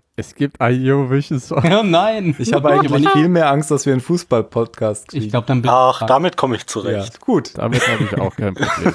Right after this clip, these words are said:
Speaker 1: Ich kann
Speaker 2: Ich
Speaker 1: beides
Speaker 2: will einen Dune
Speaker 1: nicht.
Speaker 2: zweitausend Podcast.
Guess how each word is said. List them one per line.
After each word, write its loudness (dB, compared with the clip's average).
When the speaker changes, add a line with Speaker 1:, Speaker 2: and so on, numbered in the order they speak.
Speaker 1:
Ich -12
kann -8
Speaker 2:
Ich -8
Speaker 1:
beides 0
Speaker 2:
will 2
einen -2
Dune 2
Speaker 1:
nicht. -4
Speaker 2:
zweitausend -4
Podcast. -14